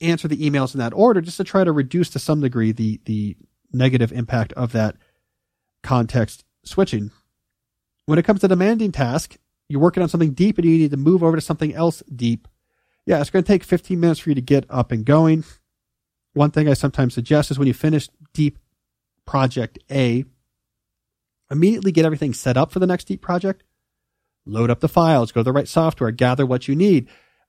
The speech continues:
uh, so it's there, and then go and take ten minutes to go get coffee or go for a walk, just to give your,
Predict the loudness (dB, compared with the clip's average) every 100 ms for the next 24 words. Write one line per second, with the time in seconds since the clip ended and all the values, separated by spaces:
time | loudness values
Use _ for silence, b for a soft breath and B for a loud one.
0 | -4 -2 0 2 2 2 2 2 2 -4
1 | -8 _ _ _ -6 -2 -2 2 2 2
2 | 2 4 4 4 2 2 -2 0 -2 -2
3 | -4 -2 0 0 -2 -4 -18 -20 _ _
4 | _ _ _ _ -8 -4 -2 -2 -4 0
5 | 0 0 -2 -2 -2 -2 -2 -4 -2 -2
6 | -2 -4 -10 _ _ _ _ _ _ _
7 | -6 -2 2 4 4